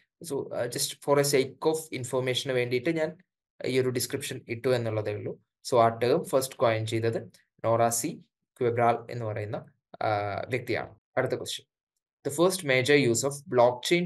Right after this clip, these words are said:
technology occurred with the creation of dash. ഈ ബ്ലോക്ക് ചെയിൻ ടെക്നോളജി എന്ന് പറയുന്നത്, ആഹ്, എന്തിന്റെ ക്രിയേഷനോട് കൂടിയിട്ടായിരുന്നു അതിന്റെ first major use of blockchain technology?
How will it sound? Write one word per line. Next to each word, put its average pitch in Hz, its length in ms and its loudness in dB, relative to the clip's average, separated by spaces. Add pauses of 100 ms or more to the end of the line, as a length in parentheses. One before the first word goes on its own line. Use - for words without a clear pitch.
(100)
technology 110 560 -4 (440)
occurred 139 380 4
with 117 180 -2
the 190 120 2 (380)
creation 127 460 2
of 143 160 -2 (320)
dash. - 220 0 (800)
ഈ 131 240 -4 (200)
ബ്ലോക്ക് 127 380 6 (320)
ചെയിൻ 151 340 0
ടെക്നോളജി 117 760 -2 (1080)
എന്ന് 135 180 2
പറയുന്നത്, 117 580 4 (380)
ആഹ്, 113 720 4 (1080)
എന്തിന്റെ 135 320 -2
ക്രിയേഷനോട് 123 600 0
കൂടിയിട്ടായിരുന്നു 113 600 0
അതിന്റെ 110 300 -2 (120)
first 143 200 0
major 139 380 4 (100)
use 123 240 -2 (180)
of 127 80 4 (160)
blockchain 120 500 4
technology? 117 520 0